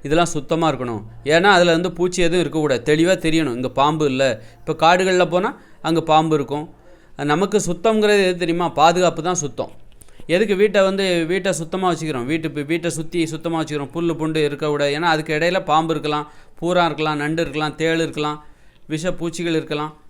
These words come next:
அதனால தான் என்ன பண்றோம்? செடிகளெல்லாம் நல்லா வெட்டி சுத்தமா வச்சு, அதுல எதுவும் இல்ல அப்படிங்கிறத நம்ம பார்த்தாலே தெரியும். பாதுகாப்பு தான் நமக்கு சுத்தம். தூய்மைங்கிறது எதுக்காக? நம்ம சுத்தமா வச்சுக்கிறதுனால, அதுல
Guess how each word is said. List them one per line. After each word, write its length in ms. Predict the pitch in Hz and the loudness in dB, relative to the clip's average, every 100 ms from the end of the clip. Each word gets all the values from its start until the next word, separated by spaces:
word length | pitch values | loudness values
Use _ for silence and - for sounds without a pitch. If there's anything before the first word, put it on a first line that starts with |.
| - - - - | -20 -20 -20 -10
அதனால 320 | - 165 185 | 0 2 2
தான் 120 | 185 208 | 0 0
என்ன 160 | 190 | 0
பண்றோம்? 340 | 180 170 151 117 | -2 -2 -4 -2
செடிகளெல்லாம் 540 | 165 170 180 170 175 214 | -2 0 2 2 0 0
நல்லா 280 | 160 165 | -2 0
வெட்டி 400 | 165 143 - 208 | 0 -2 -4 -8
சுத்தமா 480 | 233 156 131 165 175 | -8 -8 -4 -4 -2
வச்சு, 380 | 165 127 185 254 | -2 -4 -6 -4
அதுல 260 | 147 147 151 | -2 -2 -2
எதுவும் 240 | 147 160 | -2 -2
இல்ல 460 | 139 143 151 123 123 | -2 -2 0 0 -2
அப்படிங்கிறத 420 | 143 151 151 196 | -4 -4 -4 -4
நம்ம 180 | 190 147 | -4 -2
பார்த்தாலே 480 | 139 147 160 165 | 0 0 0 -2
தெரியும். 300 | 139 123 107 - - - - - - - - | -4 -8 -8 -12 -14 -12 -12 -16 -20 -20 0
பாதுகாப்பு 500 | 160 208 220 196 196 | 4 4 4 2 0
தான் 140 | 233 | -4
நமக்கு 260 | 208 175 151 | -2 -4 -4
சுத்தம். 440 | 156 147 127 - - - - - - - - - - | -6 -6 -8 -8 -18 -20 -20 -20 -20 -20 -20 -14 2
தூய்மைங்கிறது 500 | 214 220 214 208 208 | 2 4 2 0 0
எதுக்காக? 420 | 190 196 196 147 | -2 -2 0 0
நம்ம 200 | 127 151 | 0 -4
சுத்தமா 460 | - 151 214 220 180 | -2 -2 0 0 0
வச்சுக்கிறதுனால, 500 | - 196 180 165 190 | -2 -4 -2 -2 -2
அதுல 640 | 269 196 180 180 170 - | 0 0 0 0 -2 -4